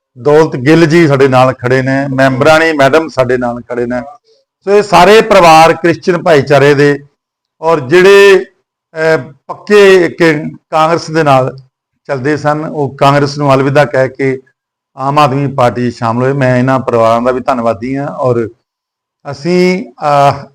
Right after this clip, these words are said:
ਅੱਗੇ ਵੀ ਪਿੰਡ ਦੇ ਵਿਕਾਸ ਦੇ ਕੰਮ ਹਲਕੇ ਦੇ ਵਿੱਚ ਕਰ ਰਹੇ ਹਾਂ ਔਰ ਹੁਣ ਵੀ, ਕਿਉਂਕਿ ਇਹਨਾਂ ਦਾ ਸਾਥ ਸਾਡੇ ਲਈ ਬਹੁਤ ਜ਼ਰੂਰੀ ਹੈ। ਲੋਕਾਂ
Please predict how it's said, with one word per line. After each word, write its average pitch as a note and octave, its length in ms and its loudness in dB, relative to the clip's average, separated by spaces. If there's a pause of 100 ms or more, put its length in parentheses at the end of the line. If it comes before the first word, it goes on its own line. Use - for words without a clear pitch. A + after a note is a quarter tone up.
ਅੱਗੇ C#3 300 2
ਵੀ F#3 180 2
ਪਿੰਡ D3 360 -4
ਦੇ D3+ 100 -2
ਵਿਕਾਸ C3 520 0
ਦੇ D3 80 -4
ਕੰਮ B2+ 360 -2 (480)
ਹਲਕੇ D#3 260 -4
ਦੇ G#3 100 2
ਵਿੱਚ D#3+ 200 -2
ਕਰ B2+ 200 0
ਰਹੇ B2+ 160 0
ਹਾਂ B2+ 100 -2 (520)
ਔਰ G3 140 -4
ਹੁਣ G3 320 0
ਵੀ, D#3 180 0
ਕਿਉਂਕਿ D3+ 320 -6
ਇਹਨਾਂ D#3 260 0
ਦਾ D3 380 2 (380)
ਸਾਥ D#3+ 580 0
ਸਾਡੇ C#3+ 380 0
ਲਈ C#3 220 0
ਬਹੁਤ C3+ 300 2
ਜ਼ਰੂਰੀ C3 440 0
ਹੈ। - 220 -2 (680)
ਲੋਕਾਂ C#3 920 0